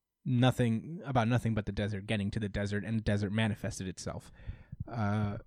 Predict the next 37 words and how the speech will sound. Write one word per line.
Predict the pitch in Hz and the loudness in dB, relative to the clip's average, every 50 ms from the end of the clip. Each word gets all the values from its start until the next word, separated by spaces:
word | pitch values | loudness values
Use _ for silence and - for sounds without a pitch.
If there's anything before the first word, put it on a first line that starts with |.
| _ - - _ _ - | _ -20 -20 _ _ 0
and | 143 139 135 127 123 113 | 4 6 6 6 6 6
his | 107 131 120 127 - | 6 6 6 6 6
old, | - 147 156 139 143 147 | 8 10 10 10 10 8
his | 131 120 113 117 | 6 4 2 2
elderly, | 123 139 135 120 101 98 101 95 98 - - - - - _ _ | 2 2 4 4 2 2 2 0 -2 -6 -10 -14 -20 -20 _ _
his | - 127 120 113 | 2 4 4 4
being, | 113 - 123 117 110 110 101 | 4 4 4 4 4 4 2
his | 110 113 110 - - | -2 -4 -4 -4 0
aging | 123 131 123 - 110 101 98 107 - - - - - - - _ _ _ | 2 2 2 4 2 2 2 0 -2 -8 -14 -20 -20 -20 -20 _ _ _
was | 110 104 104 | 0 0 2
also | - 113 113 107 - - 113 107 104 101 101 98 95 - - _ _ _ _ _ _ _ - | 4 4 4 4 6 6 6 6 6 6 4 2 0 -2 -4 _ _ _ _ _ _ _ -4
triggered | - - 120 104 101 98 95 | 4 6 6 6 6 4 2
by | 101 98 | 2 4
his | 104 101 98 101 | 4 4 4 4
mind | 104 104 101 101 98 98 98 104 110 | 4 4 4 4 2 2 0 0 2
being | 113 110 104 101 101 107 | 2 4 4 4 2 0
stuck | - - - 110 - - | 0 2 2 2 2 2
in | 98 | 2
the | 101 98 | 2 4
desert | 110 110 107 101 98 | 4 4 4 4 2
for | - - 95 | 0 0 -2
so | - - 98 92 | 0 0 0 2
long, | 92 104 104 107 101 95 | 2 2 2 2 2 2
just | 110 - - - | 0 -4 -4 -4
thinking | - 104 - - 110 | -4 -4 -4 -4 -4
he's | 107 104 101 104 | -4 -2 -2 0
been | - 110 107 104 | 0 0 0 0
there | 98 95 95 | 0 -2 -2
for | - - 92 | -4 -6 -4
years, | 98 107 117 117 110 107 104 107 - - - - - - - - _ _ - | 0 2 4 6 6 6 4 2 -2 -8 -16 -18 -18 -18 -20 -20 _ _ -10
uh, | 92 85 87 95 | -8 -8 -6 -4
yada, | 107 117 117 107 101 101 98 | -2 0 0 0 0 0 -2
yada, | 107 98 85 87 90 | -2 -4 -4 -4 -4
yada, | 107 113 113 107 101 101 104 | -4 -2 -2 0 0 2 2
all | 104 107 101 | 2 2 2
that | 90 92 - | 2 0 -4
stuff. | - - 104 101 - - - | -4 -2 -2 -2 -2 -4 -8